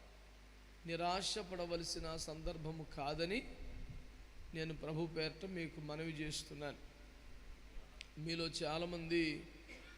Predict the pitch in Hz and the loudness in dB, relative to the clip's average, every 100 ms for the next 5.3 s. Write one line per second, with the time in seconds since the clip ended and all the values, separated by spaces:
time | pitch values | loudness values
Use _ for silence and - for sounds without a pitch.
0 | - - - - - - - 160 156 175 | -14 -14 -14 -14 -14 -14 -10 -8 -2 2
1 | 185 214 208 180 - 180 175 175 143 170 | 4 4 2 2 2 4 2 0 2 4
2 | 185 202 196 170 - - - - - - | 4 6 6 6 2 -8 -12 -14 -12 -8
3 | - - - - - - - - - - | -8 -8 -8 -10 -10 -10 -12 -12 -14 -16
4 | - - - - - - - 160 170 165 | -16 -16 -16 -16 -14 -12 -2 2 4 6
5 | 175 170 170 | 6 8 8